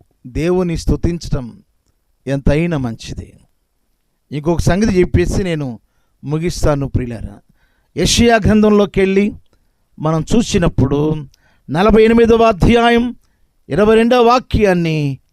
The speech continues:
యాభై ఏడవ అధ్యాయం ఇరవై ఒక్క వాక్యాన్ని మనం చదివినప్పుడు దుష్టులకు నెమ్మది ఉండదు, దుష్టులకు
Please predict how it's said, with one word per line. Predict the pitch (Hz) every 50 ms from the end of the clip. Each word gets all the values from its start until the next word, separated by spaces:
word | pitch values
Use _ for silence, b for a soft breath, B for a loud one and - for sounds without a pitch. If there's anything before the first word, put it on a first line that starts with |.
| _ _ _ _ _ _ _ _ _ _ _ _ _ _ -
యాభై | 143 175 220 254 233 240 226
ఏడవ | 233 254 277 285 294 277 269
అధ్యాయం | 254 247 190 165 - 240 247 254 254 247 240 226 220 208 175 - _ _ _ _ _ _ _ _ _ _ _ -
ఇరవై | 139 190 226 240 240
ఒక్క | 170 -
వాక్యాన్ని | 226 202 190 190 180 - - 190 180 175 180
మనం | 170 165 165 160 156
చదివినప్పుడు | 151 - - 160 165 202 196 185 - - - - 139 139 143 139 131 123 120 - _ _ _ _ _ _ _ _ _ _ _ _ _ _ _ _ _ _ _ _ _ _ _ -
దుష్టులకు | - - - - 196 - - - - 240 220 208 190 - - 180
నెమ్మది | 170 160 165 170 180 185 185 160 170 156 151 139 131 135 - -
ఉండదు, | 123 127 131 139 127 - 104 101 101 95 - - _ _ _ _ _ _ _ _ 185 _ _ _ _ _ _ _ _ _ _ _ _ _ _ _ _ _ - 123
దుష్టులకు | 123 160 - - - 170 170 160 147 - - 165 190 254 339 311